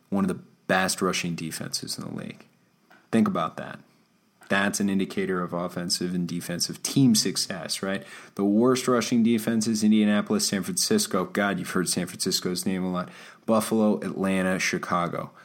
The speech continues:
Really kind of a stunner that it sh-, Atlanta makes it that far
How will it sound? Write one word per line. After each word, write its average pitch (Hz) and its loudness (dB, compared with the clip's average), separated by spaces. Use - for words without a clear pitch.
Really 117 8
kind 104 4
of 87 0
a 85 0
stunner 98 2
that 85 -2
it 78 -6
sh-, - -2
Atlanta 95 0
makes 87 -2
it - -4
that 82 -2
far 85 -6